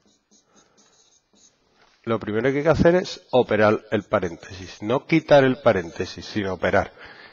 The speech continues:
Hay que tener cuidado con este menos. Yo siempre hago menos por más, menos cuatro por tres X, doce X. Menos por menos, más. Cuatro por una, cuatro. Ahora,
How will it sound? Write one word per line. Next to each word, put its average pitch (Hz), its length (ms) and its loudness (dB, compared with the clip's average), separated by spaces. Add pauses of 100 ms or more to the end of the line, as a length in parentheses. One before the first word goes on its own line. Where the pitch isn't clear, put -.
(140)
Hay 98 100 -2
que 104 100 -2
tener 110 260 0
cuidado 135 320 4
con 131 140 0
este 104 260 -2
menos. 80 400 -10
Yo 107 140 -8
siempre 123 400 0
hago 87 180 2
menos 101 400 -2
por 95 200 -6
más, 160 460 2 (840)
menos 95 520 -2
cuatro 101 360 0
por 92 160 -8
tres - 300 -6
X, 156 500 -2
doce - 380 -2
X. - 240 -14 (960)
Menos 104 360 0
por 90 200 -6
menos, 156 420 -2
más. 90 400 -4 (240)
Cuatro 107 300 0
por 98 160 -6
una, 160 180 -6
cuatro. - 400 -2 (1400)
Ahora, 110 380 6